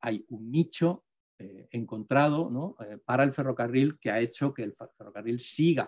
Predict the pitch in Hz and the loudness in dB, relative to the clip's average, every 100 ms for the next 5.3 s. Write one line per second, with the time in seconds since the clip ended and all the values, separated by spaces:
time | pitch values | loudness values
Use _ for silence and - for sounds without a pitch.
0 | - 110 - 107 117 127 123 147 - _ | -6 -14 -14 -8 -2 0 0 -2 -10 _
1 | _ _ _ 113 107 104 98 98 - _ | _ _ _ -16 -10 -8 -8 -10 -16 _
2 | _ _ _ _ _ - 135 131 139 135 | _ _ _ _ _ 0 2 4 4 2
3 | 131 123 131 131 - - 113 110 120 123 | 2 2 4 2 0 -6 -4 0 2 6
4 | 131 123 113 107 113 117 123 113 - 113 | 6 4 -2 -4 -2 -2 -2 -4 -6 -4
5 | 107 123 135 | 0 -2 -2